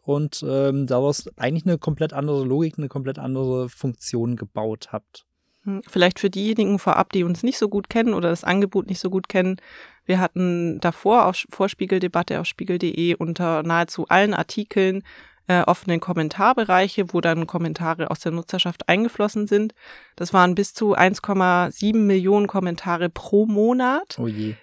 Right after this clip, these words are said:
Speaker 2: Ähm, diese hohe Zahl verweist schon mal auf ein Problem, das wir irgendwann hatten. Und, äh, das ist einfach ein Qualitätsproblem geworden. Also ich glaube,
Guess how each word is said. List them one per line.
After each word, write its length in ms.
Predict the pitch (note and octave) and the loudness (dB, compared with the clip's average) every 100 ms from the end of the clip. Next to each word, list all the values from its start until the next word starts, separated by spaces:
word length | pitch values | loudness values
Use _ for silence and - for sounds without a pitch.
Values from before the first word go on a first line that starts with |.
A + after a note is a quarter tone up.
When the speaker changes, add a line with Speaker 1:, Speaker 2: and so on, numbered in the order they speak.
| - | 0
Speaker 2:
Ähm, 400 | F#3 F#3 F#3 F3 | 2 4 2 -4
diese 500 | - G#3 G3+ G3 G3 | -2 0 6 6 6
hohe 260 | G#3 A3+ G#3+ | 6 8 8
Zahl 560 | - G#3 G3 A3 A3+ G3+ | 6 2 6 6 6 2
verweist 460 | G#3 E3 G3 - | 0 2 2 0
schon 120 | G#3 | -4
mal 100 | G3 | -2
auf 100 | - | -2
ein 80 | F#3+ | -4
Problem, 420 | F3+ F3 F#3 G#3 | -4 -2 2 2
das 180 | G3 - | 2 0
wir 100 | F3 | -2
irgendwann 380 | E3+ F3 F3+ E3 | 0 -2 -2 -2
hatten. 400 | E3+ - G#3 A#3+ - _ - _ _ | -2 -2 -2 -4 -6 _ -20 _ _
Und, 440 | - F#3 F#3 F#3 - | 0 2 2 0 2
äh, 160 | F3+ | 2
das 160 | F3+ F3+ | 2 -4
ist 120 | - | -2
einfach 280 | - F3 F3+ | -2 -2 -4
ein 100 | F3 | -6
Qualitätsproblem 920 | - E3 E3+ - F#3 - E3+ E3+ D#3+ | -4 -6 -6 -6 -8 -6 -6 -4 -4
geworden. 400 | D#3 D3 C#3+ D3 | -4 -6 -6 -6
Also 180 | - D#3 | -6 -6
ich 140 | E3 - | -8 2
glaube, 420 | D#3 E3 E3+ | 4 6 4